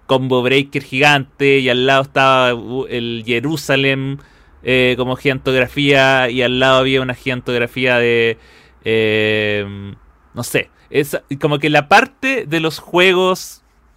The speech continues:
que, que uno podría decir más avanzados,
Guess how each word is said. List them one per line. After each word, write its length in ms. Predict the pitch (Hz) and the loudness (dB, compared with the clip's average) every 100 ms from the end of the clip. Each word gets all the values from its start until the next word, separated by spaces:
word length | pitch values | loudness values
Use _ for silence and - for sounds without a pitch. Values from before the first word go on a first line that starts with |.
| _ _ _ _ _ _ | _ _ _ _ _ _
que, 1080 | 135 143 131 131 123 123 120 117 117 110 - _ _ _ _ _ _ _ | 0 2 2 2 4 4 4 4 2 -2 -8 _ _ _ _ _ _ _
que 80 | |
uno 120 | 147 143 | -4 2
podría 200 | 147 147 | 4 4
decir 140 | 165 | 0
más 240 | 165 151 | -4 0
avanzados, 840 | 170 151 135 - 190 165 180 - - | 4 4 2 4 4 4 0 -6 -20